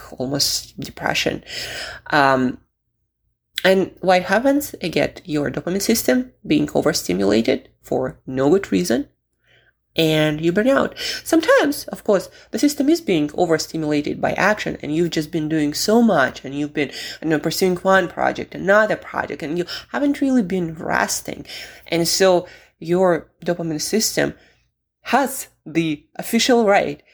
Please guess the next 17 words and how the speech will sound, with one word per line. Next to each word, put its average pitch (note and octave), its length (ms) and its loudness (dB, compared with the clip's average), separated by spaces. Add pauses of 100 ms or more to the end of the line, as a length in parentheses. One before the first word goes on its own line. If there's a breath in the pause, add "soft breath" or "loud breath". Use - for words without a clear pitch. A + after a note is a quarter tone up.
(180 soft breath)
to E3+ 120 -6
tell - 340 -2
you, - 180 -8 (160)
"You F3 260 -2
need D#3 280 -2
to D#3 220 -4
rest." C3+ 600 -2
And B2+ 200 -6
that's A#3 260 2
why D#3+ 220 2
we're D3 140 -8
gonna - 280 -10 (140)
turn A#3 320 2
the D#4+ 80 4
light F#3+ 420 0 (160)
off E3+ 520 2 (440)
and D3 360 -6